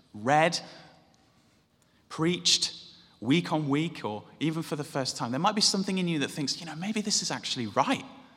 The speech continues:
Maybe Jesus is the Lord. Maybe this Christianity stuff is actually true." Well, if you have that sense, perhaps God is speaking to you through his Holy Spirit.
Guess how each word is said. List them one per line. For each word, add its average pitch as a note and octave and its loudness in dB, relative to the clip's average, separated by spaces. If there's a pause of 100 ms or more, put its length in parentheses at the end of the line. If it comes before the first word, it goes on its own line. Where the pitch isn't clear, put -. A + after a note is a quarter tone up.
(840)
Maybe F#3+ 0
Jesus F3+ 0
is A3 0
the G#3+ -2
Lord. C#3+ -2 (840)
Maybe G#3+ 0
this - -2
Christianity E3 0
stuff - 2
is B2+ 0
actually - -2
true." F#3+ 2 (2500)
Well, C3+ -6
if - -12
you F3 -4
have G3+ -2
that E3+ -4
sense, D3 -2
perhaps E3 0
God D#3+ -2
is D#3 -2
speaking E3 -2
to - -2
you D#3 -2
through D3 0
his D3 0
Holy C3 0
Spirit. - -2